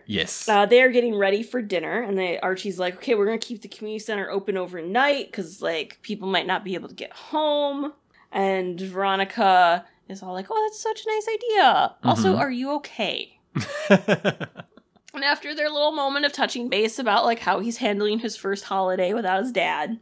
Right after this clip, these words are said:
Speaker 1: Mm-hmm.
Speaker 2: the Dickinsons come in.
Speaker 1: Yes.
Speaker 2: And, uh, Archie does not know who they are.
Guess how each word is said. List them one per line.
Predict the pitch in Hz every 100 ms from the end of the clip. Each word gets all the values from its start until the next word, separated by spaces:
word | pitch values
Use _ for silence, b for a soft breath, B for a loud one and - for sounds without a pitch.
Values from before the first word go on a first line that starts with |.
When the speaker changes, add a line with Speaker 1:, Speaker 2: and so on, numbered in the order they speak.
| -
Speaker 1:
Mm-hmm. | 120 95 82 78 76 - -
Speaker 2:
the | 180 185 - 190 - 190
Dickinsons | 262 453 440 233 202 214 185 196 254 -
come | - 208 196
in. | 185 190 330 - - -
Speaker 1:
Yes. | 98 127 127 - - - - - _ -
Speaker 2:
And, | 208 208 208 202
uh, | - 190 185 175 165 160 - -
Archie | 185 185 170
does | 165
not | 185 320
know | -
who | 233
they | - 160
are. | 143 135 160 202